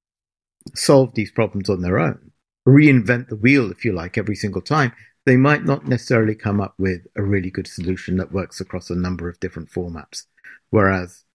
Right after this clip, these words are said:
the, the teams at Unity and Unreal are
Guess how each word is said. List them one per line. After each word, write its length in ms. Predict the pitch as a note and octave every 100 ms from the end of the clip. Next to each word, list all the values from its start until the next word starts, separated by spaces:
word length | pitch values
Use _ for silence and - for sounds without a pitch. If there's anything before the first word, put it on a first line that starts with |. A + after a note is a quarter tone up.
| _ _ _ -
the, 520 | A#2+ A2 G2 F2 - _ -
the 80 |
teams 460 | G#2 C3+ B2+ A#2+ G#2
at 300 | F2+ - _ _ _ _ _ _ -
Unity 600 | A#2+ A2+ G#2+ A2 G2+ - -
and 280 | G2+ F#2+ - -
Unreal 600 | F#2+ F2+ F#2+ F2+ F2 -
are 320 | G2 F#2+ F#2